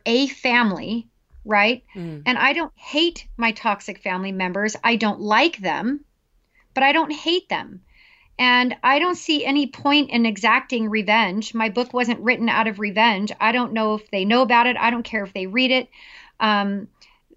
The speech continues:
Speaker 1: th-, it doesn't matter to me, 'cause it's, for me, it's, it's not about the, me writing this book doesn't serve me at all. I mean, it puts me up against something really ugly that I left,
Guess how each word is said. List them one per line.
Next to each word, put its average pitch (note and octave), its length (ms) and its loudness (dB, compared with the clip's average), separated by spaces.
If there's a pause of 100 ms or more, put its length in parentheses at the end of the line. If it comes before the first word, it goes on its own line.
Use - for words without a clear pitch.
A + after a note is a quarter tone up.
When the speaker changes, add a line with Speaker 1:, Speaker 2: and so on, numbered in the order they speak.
(220)
Speaker 1:
th-, G#3+ 320 -4
it A3+ 100 -2
doesn't C4 280 0
matter A#3 320 2
to - 200 -10
me, E3+ 320 -12
'cause A3+ 220 -8
it's, - 220 -10
for B3+ 160 -4
me, B3+ 400 4
it's, - 240 -6
it's - 240 -6
not A#3+ 180 4
about A3+ 500 2 (360)
the, G#3 280 -6
me B3+ 300 6
writing A#3+ 340 4
this G3+ 140 -2
book A#3 220 -4
doesn't G3+ 240 -2
serve F#3 340 -2
me A3 220 4
at D#3+ 80 2
all. F#3+ 440 6
I - 60 -6
mean, G3+ 160 -4
it A#3 140 -2
puts A#3 240 -4
me G#3+ 120 2
up G3+ 120 0
against G3+ 320 0
something G3+ 280 -2
really G3 300 0
ugly A3 320 2
that F#3 140 0
I F#3 100 4
left, - 560 -2